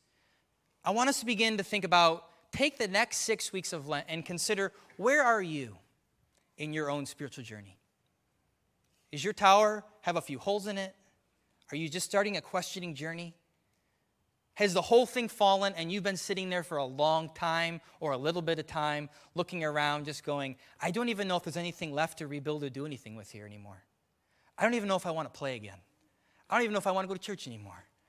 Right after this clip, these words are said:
I don't even know if this even means anything to me. I don't even know what guides me or grounds me or what my values are. I don't know any of these things. I, I don't know where you are, but I, I want to challenge you for the next six weeks to,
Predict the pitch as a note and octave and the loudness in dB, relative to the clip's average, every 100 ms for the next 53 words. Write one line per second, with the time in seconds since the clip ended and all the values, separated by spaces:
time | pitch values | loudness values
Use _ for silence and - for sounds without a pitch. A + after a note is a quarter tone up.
0 | _ _ _ F#3+ A3 A3+ G3+ G3+ - F3+ | _ _ _ 8 8 6 4 4 4 -2
1 | F#3 D#3 A#2+ C#3+ F3 G3+ D#3+ C#3 B2+ B2+ | -6 -6 -8 -6 -4 -4 -4 -6 -8 -10
2 | C3 G#3+ C4 A3 A3+ G#3 G#3 D#3 F3 G3 | 4 6 6 4 2 2 0 4 6 6
3 | G#3+ G3+ G#3+ F#3+ C#3 B2+ D#3 F#3+ G#3+ F#3 | 4 -2 -4 -2 -4 -2 2 2 2 -2
4 | G3+ F3+ D#3+ C#3+ C3+ C3+ F#3+ G#3+ G#3+ F#3 | -2 0 -2 -4 -4 4 4 4 0 2
5 | F#3+ F#3 F#3 - - - G3 A#3 A3 G#3 | 4 4 2 -4 -20 2 4 4 4 2
6 | G#3+ A3 C#3 A#2+ - A2 G#2 F3 - _ | 2 -2 -4 -6 -8 -10 -10 -12 -12 _
7 | _ _ - F#3 F#3+ A3+ A3 G#3+ G3 G#3 | _ _ -16 -10 -4 0 2 2 6 8
8 | G3+ G3+ G#3 G3 G3+ A#3 A#3+ - B3 A#3 | 8 8 8 8 8 6 2 4 6 4
9 | F#3+ F#3 F#3 G3+ - - A3 - | 0 -4 -4 -2 -4 -4 -4 -4